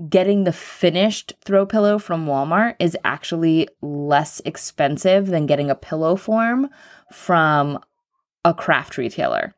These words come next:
So keep that in mind. Sometimes let's work smarter, not harder, guys. Um, and lastly, and I'm just blowing through these 'cause I'm so excited.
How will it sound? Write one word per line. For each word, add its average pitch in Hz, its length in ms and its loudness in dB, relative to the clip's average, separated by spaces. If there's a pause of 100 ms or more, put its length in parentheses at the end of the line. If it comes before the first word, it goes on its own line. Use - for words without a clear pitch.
(220)
So 180 180 -2
keep 190 160 0
that 165 160 2
in 151 80 -2
mind. - 200 -4
Sometimes 170 380 0 (100)
let's 160 220 -4
work 156 160 -6
smarter, 147 340 -2
not 95 220 -4
harder, - 320 -10
guys. - 300 -8 (2000)
Um, 185 260 2 (140)
and 220 240 2
lastly, 190 680 0
and 165 100 2
I'm 226 160 0
just 180 200 -2
blowing 175 420 2
through 156 220 -4
these 160 200 -2
'cause 165 200 -4
I'm 160 160 0
so 156 240 0
excited. 147 560 0